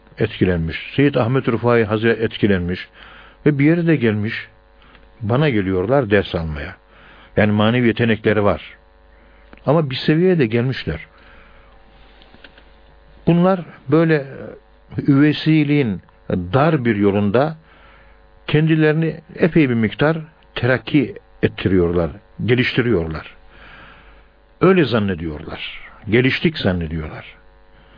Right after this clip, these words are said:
Onların manevi gelişimlerini sağlıklı kanallara yönlen-, yönlendirebilmeleri için önce bu manevi güçlerini kaybettirecek zikirler verilir.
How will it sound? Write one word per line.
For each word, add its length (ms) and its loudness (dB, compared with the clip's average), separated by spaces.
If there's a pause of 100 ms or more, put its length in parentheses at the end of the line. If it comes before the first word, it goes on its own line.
(720)
Onların 400 2
manevi 600 2
gelişimlerini 840 0 (100)
sağlıklı 680 2
kanallara 720 0 (360)
yönlen-, 720 2 (120)
yönlendirebilmeleri 1700 2
için 400 0 (760)
önce 380 2
bu 80 4
manevi 560 2
güçlerini 540 -2 (480)
kaybettirecek 1000 0
zikirler 640 0
verilir. 480 -8